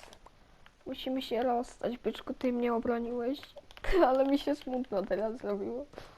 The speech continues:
Run! <laughs> Raz,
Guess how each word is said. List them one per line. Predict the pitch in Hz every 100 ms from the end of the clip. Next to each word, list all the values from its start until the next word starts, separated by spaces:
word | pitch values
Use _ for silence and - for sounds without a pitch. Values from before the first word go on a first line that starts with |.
| - - - - - - - - - - - - - - - - _ - - _ _ _ _ _ - - - - - - - - - - - - - - - -
Run! | 277 359 571 320
<laughs> | 494 403 605 640 622 320 494 466 494 453 480 - 480 494 - - - - - - -
Raz, | 277